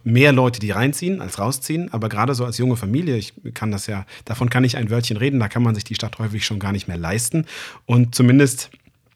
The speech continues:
auch durch Corona, ähm, ist dieser Trend, wieder rauszuziehen, immer stärker geworden und immer mehr in die Natur zu kommen. Ähm, was meinst du, wird sich in den kommenden Jahren und auch Jahrzehnten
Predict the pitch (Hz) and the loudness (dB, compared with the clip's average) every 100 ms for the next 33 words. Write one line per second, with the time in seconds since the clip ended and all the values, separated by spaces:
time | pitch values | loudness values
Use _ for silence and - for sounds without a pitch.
0 | _ - 120 120 117 127 117 107 - - | _ -2 4 4 2 2 2 2 -2 -2
1 | 107 104 139 110 107 117 _ - 107 104 | 0 6 6 6 2 -6 _ -6 -2 0
2 | 107 117 - 127 - 107 98 - 110 117 | -2 -4 -6 -8 -4 -2 -2 0 0 -2
3 | - _ _ _ _ _ 113 110 98 123 | -6 _ _ _ _ _ -2 0 4 2
4 | - 131 120 101 92 98 _ - 104 98 | 2 -4 -4 -4 -4 -6 _ -4 -4 -2
5 | 101 98 101 95 87 92 98 95 - - | -4 -2 -4 -4 -4 -6 -8 -12 -12 -20
6 | - - 113 104 113 107 98 - 147 120 | -16 -4 -2 0 0 -2 -4 -2 -2 -2
7 | 82 - 71 - _ _ _ _ _ _ | -8 -10 -12 -14 _ _ _ _ _ _
8 | _ - - - _ 110 107 107 110 120 | _ -20 -20 -20 _ 2 4 4 2 0
9 | - _ _ _ - 113 120 135 160 - | -10 _ _ _ -4 0 4 6 6 4
10 | 170 147 - 139 135 117 120 127 120 98 | 4 4 2 2 4 4 6 6 6 4
11 | 90 131 147 143 110 98 101 98 87 - | 4 4 4 2 0 -4 -8 -8 -8 -4
12 | 104 131 147 147 156 | -2 -2 -2 -4 -4